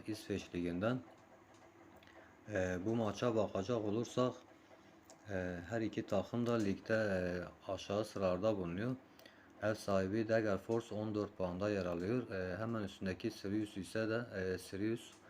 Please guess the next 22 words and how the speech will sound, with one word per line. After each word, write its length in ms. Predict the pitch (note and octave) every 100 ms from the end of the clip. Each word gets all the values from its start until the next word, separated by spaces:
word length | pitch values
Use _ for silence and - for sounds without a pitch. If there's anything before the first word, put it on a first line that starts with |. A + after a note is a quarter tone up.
| - - - -
o 140 | G2+
da 180 | A2 A2
aynı 280 | G#2 G#2 G2
puanda 440 | G2 F2+ F2 F2
bulunuyor. 380 | F2 E2+ A2+ C3+ - - - - - - - - - -
E, 60 | G#2 G2 F#2+ F#2 F#2
Degerfors 560 | A#2 A2+ G#2 - B2 B2
son 360 | - A2+ A#2 G2+
hafta 500 | G2+ F#2 - A2 A2+ - - - - - - - - A2
deplasmanda 720 | G2 - F#2 - F#2+ F#2 G#2+
sürprize 500 | - - F#2+ F2+ G#2
imza 260 | G2 G2+ G#2
atarak, 400 | G2+ A2+ A#2 - -
e, 280 | F#2 F2+
Bromakarna'yı 920 | F#2 F#2 F#2 F2+ - G#2+ G#2 F#2+ A2 A2 - F#2
iki 260 | F2 A2 G2+
birlikle, 480 | F#2+ G#2 A2 G#2+ F#2
e, 160 | F2+ F2
iki 260 | - A2
birlik 200 | F#2+ G#2
skorla 400 | - - A2 G#2+
geçerken 640 | G2 F2+ - G#2+ - B2